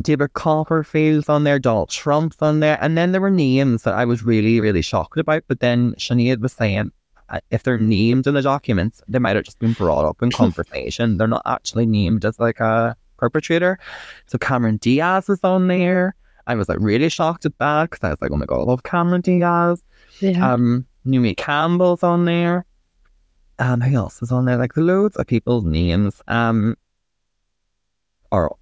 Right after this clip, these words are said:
Speaker 1: are on this. But obviously, the more serious perpetrators are, like, Prince Andrew.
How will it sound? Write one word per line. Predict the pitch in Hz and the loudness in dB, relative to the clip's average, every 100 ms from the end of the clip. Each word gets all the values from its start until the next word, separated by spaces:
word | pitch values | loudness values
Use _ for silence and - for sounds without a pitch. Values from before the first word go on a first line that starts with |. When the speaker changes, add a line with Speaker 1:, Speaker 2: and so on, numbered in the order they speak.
| _ _ _ _ | _ _ _ _
Speaker 1:
are | 131 120 | 0 2
on | 117 | 2
this. | 107 113 | 2 0
But | - | 0
obviously, | 156 165 165 127 78 - - | 0 0 0 0 0 -6 -2
the | 127 | 0
more | 123 123 120 - | 2 2 2 0
serious | - 113 110 107 107 | -2 0 2 2 -2
perpetrators | - 120 - 113 85 71 | -4 -4 -2 0 0 0
are, | 85 | 0
like, | 80 - - | 0 -4 -6
Prince | 82 76 | -4 -2
Andrew. | 85 71 76 - | -2 0 0 -2